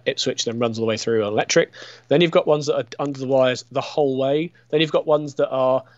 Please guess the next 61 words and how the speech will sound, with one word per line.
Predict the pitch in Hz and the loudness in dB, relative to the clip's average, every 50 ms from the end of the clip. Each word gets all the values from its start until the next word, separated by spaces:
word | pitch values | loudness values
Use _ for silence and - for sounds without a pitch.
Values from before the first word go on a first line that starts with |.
| _ _ _ _ _ _ - | _ _ _ _ _ _ -2
on | 139 143 | 0 0
a | 135 | -2
fair | 131 - - 180 175 170 160 | -4 -2 0 2 2 2 2
chunk | - - 165 156 151 143 | 0 -2 -4 -4 -4 -6
of | 143 131 | -6 -4
the | 139 | -4
West | 143 135 - - | -4 -4 -4 -4
Coast | 143 139 - - | -6 -6 -4 -4
Main | 135 135 131 123 | -6 -4 -4 -2
Line | 123 120 120 120 120 120 131 | -2 -2 -2 -2 -2 -4 -6
for | 123 - - 131 | -10 -8 -6 -2
their | 120 123 117 | 0 0 0
journey, | 113 - 131 127 127 139 160 170 | 0 0 -2 -2 -2 0 -2 -2
but | 160 - 123 | 0 -2 -2
then | 123 120 117 | -2 -4 -4
they | 123 117 | -4 -6
come | - - 131 127 127 | -4 -2 0 2 2
off | 117 101 - | 2 0 -2
and | - 117 110 | -6 -4 0
do | 120 117 | 0 0
a | - | 2
fair | - 127 117 113 | 2 2 2 2
chunk | - - 113 107 - - | 0 -4 -6 -8 -10 -8
away | 117 117 131 147 | -4 -2 0 0
from | 143 - | 0 -2
the | 151 139 | -2 0
wires. | 139 143 147 147 147 147 143 - - - - - | 2 2 4 4 4 2 0 -2 -6 -16 -20 -18
So | - - 139 131 | -4 0 2 4
this | 160 185 185 | 4 2 2
gives | - - 180 165 - | 2 2 0 2 2
you | - 160 | 2 2
an | 151 | 2
idea | 147 143 143 139 151 135 110 107 | 2 0 -2 0 0 0 0 0
of | 123 - - | -4 -4 -8
how | - - - 165 165 | -8 -2 0 0 0
much | 160 156 - - - | 0 -2 -4 -6 -8
traffic | - - 160 156 - - 92 113 - - - - _ _ _ _ _ _ _ _ _ _ _ - | -8 -8 -8 -8 -6 -8 -8 -8 -10 -10 -14 -20 _ _ _ _ _ _ _ _ _ _ _ -4
runs | 120 139 151 151 135 120 120 120 - | 2 4 4 4 4 2 -4 -10 -10
and | 127 127 | -10 -8
the | 123 | -8
mileages | 131 143 156 170 185 190 175 151 - 127 104 | -6 -2 0 0 2 2 0 -2 -6 -10 -12
they | 101 107 | -12 -14
do | 104 107 | -14 -14
on | 104 117 | -14 -12
a | |
standard | - - - - 170 160 160 160 143 123 | -10 -8 -6 -6 -6 -6 -6 -8 -10 -12
weekday | 131 131 135 143 - - - 113 - 80 110 127 139 - _ _ _ _ _ | -12 -8 -8 -8 -8 -8 -12 -14 -14 -12 -14 -16 -16 -16 _ _ _ _ _
on | - 147 160 | -2 0 2
the | 156 | 2
West | 151 143 - | 0 0 0
Coast | 147 135 - - | -4 -6 -4 -6
Main | 131 127 123 | -6 -6 -4
Line | 123 123 117 104 98 98 101 120 - _ _ _ | -4 -2 -2 -2 -2 -4 -6 -10 -14 _ _ _
for | - 113 | -12 -10
freight, | - - 147 107 98 - - | -2 0 0 0 0 -2 -6
of | 104 | -8
how | - - 156 151 | -2 0 2 2
much | 139 135 - - - | 2 0 -4 -4 -6
of | 113 | -8
it | 113 - | -10 -10
is | - | -12